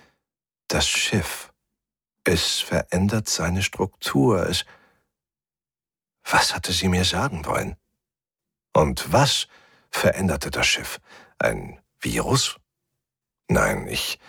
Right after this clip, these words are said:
kannte keinen Computervirus, der so etwas zustande brachte. Trotzdem,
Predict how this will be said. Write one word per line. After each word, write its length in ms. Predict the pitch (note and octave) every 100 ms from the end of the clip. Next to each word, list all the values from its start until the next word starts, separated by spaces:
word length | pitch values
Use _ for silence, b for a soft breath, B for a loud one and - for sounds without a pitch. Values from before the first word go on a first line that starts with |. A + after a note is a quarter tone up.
| B B B B
kannte 340 | - G2+ F#2+
keinen 380 | F2 - A#2 A2
Computervirus, 920 | G#2 G2 - A#2 G2+ F2+ G2+ F#2+ F#2+
der 160 | - E2+
so 320 | D#2+ A2+ D3+
etwas 400 | F2 - - -
zustande 500 | - - - A2+ F#2
brachte. 500 | - - - - - b b b b b b _ _ _ -
Trotzdem, 720 | - - - G#2 D2+ C2+